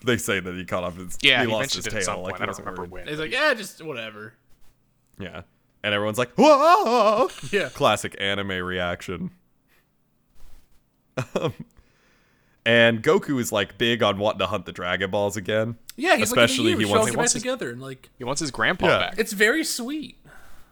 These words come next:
Speaker 1: It is very sweet. Goku is like, "I like my friends." Um, but Goku, but Bulma and Yamcha are like, "We're good. <laughs> Uh, we got our significant others, and that's the only goal we have here."
Speaker 2: <laughs>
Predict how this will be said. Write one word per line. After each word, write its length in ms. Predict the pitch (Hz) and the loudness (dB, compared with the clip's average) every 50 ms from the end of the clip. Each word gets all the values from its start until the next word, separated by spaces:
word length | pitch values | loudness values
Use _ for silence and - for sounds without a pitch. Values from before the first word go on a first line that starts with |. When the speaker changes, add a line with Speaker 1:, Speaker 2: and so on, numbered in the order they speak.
| _ _ _ _ - | _ _ _ _ -6
Speaker 1:
It 120 | 113 110 | -4 -2
is 160 | 107 107 101 | -2 -2 -2
very 320 | 95 95 98 90 90 90 92 | 0 2 2 2 2 2 0
sweet. 340 | - - 98 90 87 87 - | -2 -4 -4 -6 -6 -4 -2
Goku 360 | 113 113 117 117 - 117 107 | 0 0 0 0 0 0 0
is 140 | 101 - 110 | 0 0 0
like, 220 | 104 98 95 - - | 0 0 0 0 2
"I 160 | 165 208 240 | 2 4 4
like 300 | 226 175 151 156 156 - | 4 4 2 2 0 -2
my 240 | - 131 123 131 143 | -2 -2 0 0 -2
friends." 680 | 151 - - 98 90 87 82 85 87 95 110 110 - - _ _ _ _ _ _ _ _ _ _ _ _ _ _ - | -4 -4 -4 -4 -4 -4 -4 -8 -10 -10 -10 -10 -12 -12 _ _ _ _ _ _ _ _ _ _ _ _ _ _ -4
Um, 440 | 101 101 101 101 104 104 107 110 110 _ _ _ _ _ _ _ _ _ _ _ - | 0 2 2 2 2 0 -2 -6 -10 _ _ _ _ _ _ _ _ _ _ _ 0
but 360 | 120 113 110 110 107 - 120 | 4 6 6 6 6 4 2
Goku, 640 | 120 131 135 135 131 - 143 135 131 131 131 120 - - | 2 2 2 2 2 0 -2 -2 0 -2 -2 -4 -2 0
but 140 | 131 131 | 0 2
Bulma 320 | - 170 185 190 170 156 131 | 4 4 4 4 4 4 2
and 100 | 120 113 | 2 4
Yamcha 600 | 120 120 120 120 110 - - 113 101 98 95 - | 4 4 4 4 2 2 2 2 4 4 2 0
are 120 | - 101 104 | 0 0 0
like, 240 | 98 98 95 95 98 | 0 0 0 0 0
"We're 140 | 117 127 120 | -2 -2 0
good. 400 | 101 104 101 101 98 95 98 - - _ _ _ _ - | 2 2 4 4 4 2 0 -6 -16 _ _ _ _ -16
<laughs> 100 | 131 - - - _ _ _ _ _ _ _ _ | -16 -16 -16 -18 _ _ _ _ _ _ _ _
Uh, 200 | - 101 107 117 113 | -2 0 2 2 2
we 140 | 139 135 120 | 2 2 4
got 240 | 131 123 120 117 | 6 6 8 8
our 140 | 113 113 110 | 6 4 2
significant 580 | - - 117 98 95 113 107 - 110 95 101 95 | 0 -2 -4 -4 -2 -2 -2 -2 -2 -4 -2 0
others, 380 | 95 98 92 98 92 95 95 - | 0 0 0 -2 -4 -4 -6 -6
and 140 | 104 95 98 | -4 -2 0
that's 200 | 104 104 - - | 0 0 0 -2
the 120 | 113 95 | -4 -2
only 240 | 95 95 87 90 90 | -2 -2 -2 -4 -6
goal 260 | 87 98 95 92 92 | -4 -4 -4 -4 -4
we 160 | 90 95 92 | -6 -6 -2
have 280 | 92 98 95 92 90 - | 0 2 2 2 0 -2
here." 280 | 101 92 90 90 87 - | -4 -4 -4 -4 -6 -6
Speaker 2:
<laughs> 40 | 85 | -8